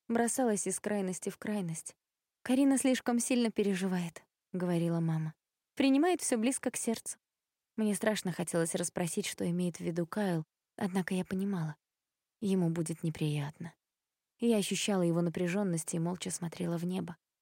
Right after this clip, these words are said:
Оно уже меняло цвет с голубого на оранжевый. Я представила Кайла с оружием в руках. Кайла с его мальчишеской улыбкой. Кто знает, что ему довелось испытать.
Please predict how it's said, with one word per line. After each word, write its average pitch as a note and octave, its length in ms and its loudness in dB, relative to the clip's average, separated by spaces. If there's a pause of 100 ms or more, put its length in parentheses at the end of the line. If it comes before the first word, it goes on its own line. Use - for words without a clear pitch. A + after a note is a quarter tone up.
(280)
Оно G3+ 220 4
уже F3 160 2
меняло E3 340 4
цвет G3 320 -2
с D#3+ 40 0
голубого E3 520 0
на D#3 180 2
оранжевый. D3+ 580 -2 (360)
Я E3+ 160 0
представила D#3+ 580 2
Кайла E3 340 2
с D#3+ 100 -2
оружием D#3+ 420 2
в D#3 60 0
руках. E3 500 -4 (500)
Кайла F3 380 2
с - 80 -2
его E3+ 220 0
мальчишеской E3 840 -4
улыбкой. F3 640 -6 (500)
Кто A#3 300 -2
знает, F#3 380 0
что - 200 -6
ему D#3 220 0
довелось D#3 480 0
испытать. - 640 -8